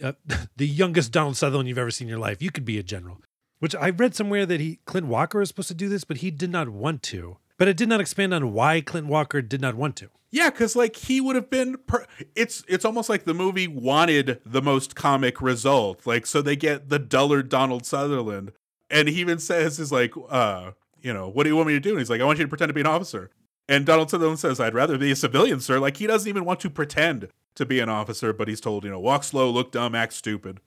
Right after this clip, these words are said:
Speaker 2: And so he does. But yeah, it, it, it makes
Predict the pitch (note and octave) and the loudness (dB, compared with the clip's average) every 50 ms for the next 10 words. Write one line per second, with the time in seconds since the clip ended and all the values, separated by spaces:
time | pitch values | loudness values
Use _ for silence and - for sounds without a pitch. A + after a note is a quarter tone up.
0 | _ _ C3 C3+ C#3 - F3 D#3+ D3 D#3 D3+ C#3+ E3+ F#3 G3+ F#3+ D#3 C3+ A#2+ A2+ | _ _ -4 -4 -2 0 0 0 0 -2 -6 -6 -6 -4 -4 -2 -2 -4 -4 -6
1 | A2 - - _ _ _ _ _ F3+ F#3 F3+ G3+ A#3 B3 G3+ C#3 B2+ C#3 C#3+ D#3 | -8 -10 -14 _ _ _ _ _ -8 -8 -4 0 2 4 4 4 4 2 0 0
2 | C#3+ D#3+ E3 E3 - - E3+ F3+ E3 E3+ F3+ G3+ G#3 G3 - - - - | 0 -2 -6 -6 -6 -8 -8 -8 -6 -6 -6 -6 -6 -6 -8 -12 -14 -14